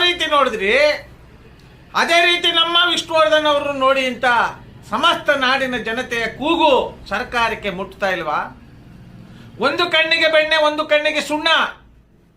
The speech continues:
ಇದು ನಿಮ್ಮ ಅವಿವೇಕಿತನವನ್ನ ಈ ನಾಡಿನ ಜನ ನೋಡ್ತಾ ಇಲ್ವಾ?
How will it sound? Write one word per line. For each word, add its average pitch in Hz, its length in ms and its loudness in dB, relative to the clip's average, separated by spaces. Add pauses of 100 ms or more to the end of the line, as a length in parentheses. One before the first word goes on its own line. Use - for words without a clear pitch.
(580)
ಇದು 214 160 -4
ನಿಮ್ಮ 240 260 -2
ಅವಿವೇಕಿತನವನ್ನ 269 840 0 (560)
ಈ 180 60 -6
ನಾಡಿನ 233 420 -2
ಜನ 208 240 -4
ನೋಡ್ತಾ 220 380 -2
ಇಲ್ವಾ? 175 280 -2